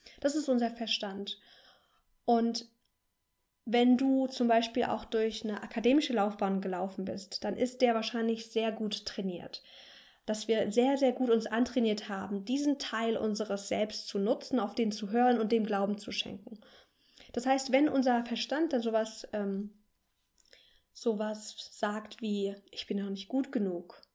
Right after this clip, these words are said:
oder auch sowas sagt wie, „Ah, ich bin der Beste“, dass wir dem glauben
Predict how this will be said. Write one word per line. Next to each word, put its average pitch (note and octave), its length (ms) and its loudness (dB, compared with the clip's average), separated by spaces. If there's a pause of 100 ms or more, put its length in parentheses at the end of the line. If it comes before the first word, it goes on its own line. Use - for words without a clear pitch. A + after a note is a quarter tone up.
(200)
oder D#4 280 4
auch C4+ 60 -2
sowas A#3+ 340 0
sagt A3+ 300 -4
wie, - 100 -6
„Ah, G#3 160 -10
ich - 140 -14
bin G#3 140 -2
der F#3+ 140 -2
Beste“, A#3 520 -4 (600)
dass A#3 220 -2
wir C4 100 4
dem B3 220 4
glauben G3 760 2